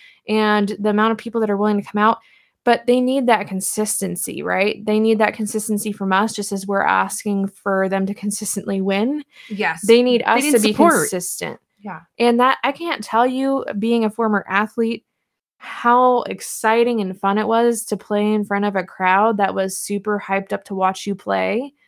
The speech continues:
Speaker 2: Mm-hmm.
Speaker 1: Like, you might have your down games. You're not gonna win every single one of 'em.
Speaker 2: Sure.
Speaker 1: But to have people that are there cheering you on and being excited when you score,
Speaker 2: Yeah.
Speaker 1: like, it, it pumps you up. It makes you feel happy and excited and
Speaker 2: Mm-hmm.
Speaker 1: focused. And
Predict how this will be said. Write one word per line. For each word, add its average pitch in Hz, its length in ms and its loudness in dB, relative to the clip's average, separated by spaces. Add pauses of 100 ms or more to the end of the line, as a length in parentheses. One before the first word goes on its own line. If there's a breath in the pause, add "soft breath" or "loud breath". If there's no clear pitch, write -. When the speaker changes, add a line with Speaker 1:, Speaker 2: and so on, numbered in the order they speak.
(100)
Speaker 2:
Mm-hmm. 220 240 -2
Speaker 1:
Like, 190 160 0
you 294 100 -4
might 285 220 -2
have 226 200 0
your 202 140 0
down 202 320 0
games. 202 320 -2
You're 202 120 -2
not 226 120 -2
gonna 226 160 -2
win 208 180 2
every 202 240 -2
single 202 320 -4
one 180 160 -4
of 202 120 -2
'em. 254 340 -2
Speaker 2:
Sure. 185 400 -8
Speaker 1:
But 208 140 -4
to 214 100 -2
have 226 400 2
people 220 380 0
that 214 120 0
are 196 140 0
there 190 300 -2
cheering 202 420 -2
you 196 180 0
on 185 440 0
and 196 180 -2
being 196 220 -4
excited 190 560 -4
when 196 160 -2
you 185 160 -6
score, 208 680 -2
Speaker 2:
Yeah. 240 300 -4
Speaker 1:
like, 220 180 2 (140 soft breath)
it, 294 240 0 (160)
it 240 300 4
pumps 240 360 -2
you 240 140 2
up. 240 160 4
It - 80 -4
makes 208 400 0
you 226 100 -4
feel 208 220 -2
happy 208 400 -4
and 190 80 -4
excited 196 600 -2
and 185 180 -6
Speaker 2:
Mm-hmm. 180 80 -10
Speaker 1:
focused. 208 440 0
And 190 220 -4